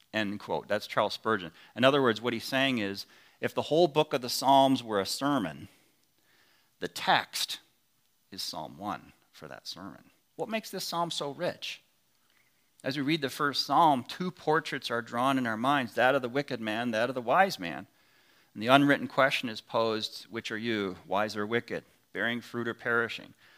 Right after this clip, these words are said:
blessed or cursed, sinner or righteous, scoffer or mediator?" Each time you enter the Psalms to worship, you're actually coming through Psalm one, which is the gateway, and you're coming to worship and petition the Lord,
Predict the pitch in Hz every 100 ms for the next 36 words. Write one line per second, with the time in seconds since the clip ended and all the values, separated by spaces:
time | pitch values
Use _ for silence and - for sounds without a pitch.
0 | _ - 113 123 - 127 - 131 117 -
1 | - - - 120 127 127 123 123 131 135
2 | - - - - - - - - 117 131
3 | - 143 127 120 131 139 117 92 - 113
4 | - - - - - - - - 139 -
5 | 139 139 120 127 139 139 113 - 113 127
6 | 131 95 64 - - _ _ _ _ -
7 | _ - 107 120 139 117 98 104 120 -
8 | 110 - 131 117 - - 135 135 - 98
9 | 95 87 78 90 104 101 104 95 90 104
10 | 120 - 71 71 85 - _ _ _ _
11 | _ _ _ _ _ _ _ _ _ 80
12 | 80 - 131 110 95 101 - _ _ _
13 | _ _ _ - - 98 110 120 101 90
14 | 104 117 - 104 98 113 107 92 85